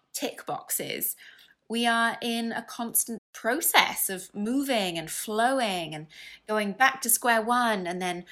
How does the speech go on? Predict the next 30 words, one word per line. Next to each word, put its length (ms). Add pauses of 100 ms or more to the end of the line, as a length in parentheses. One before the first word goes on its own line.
(140)
floating 540
majestically 640
up 140
to 100
one 140
hundred 360
percent 600
and 120
then 200 (320)
plummeting 500
back 220
down 280
again 360
and 120
so 220
on 160
and 140
so 180
forth. 500
You 100
know, 160 (600)
existence 840
is 160
not 400
an 80
achievement. 1000
It's 160
an 60
experience. 1040 (880)
We're 520